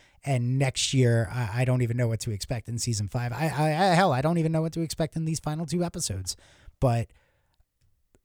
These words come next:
wonderful season so far. This is, I'm giving this a perfect score on my, on my scorecard right now.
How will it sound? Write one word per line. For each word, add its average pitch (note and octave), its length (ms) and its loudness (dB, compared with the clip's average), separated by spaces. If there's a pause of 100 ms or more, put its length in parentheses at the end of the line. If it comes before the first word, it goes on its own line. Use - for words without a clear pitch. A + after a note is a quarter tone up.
(120)
wonderful E3+ 720 4
season C#3 400 4
so C3 180 6
far. C#3+ 400 4
This C#3 260 4
is, D#3+ 580 4 (840)
I'm C#3 140 0
giving F#3 240 6
this F3 160 6
a F3 60 4
perfect F3 380 4
score E3+ 440 6
on D#3 160 6
my, D3+ 320 4
on D3 140 0
my C#3+ 100 4
scorecard D3+ 560 4
right C3+ 240 2
now. D3 400 4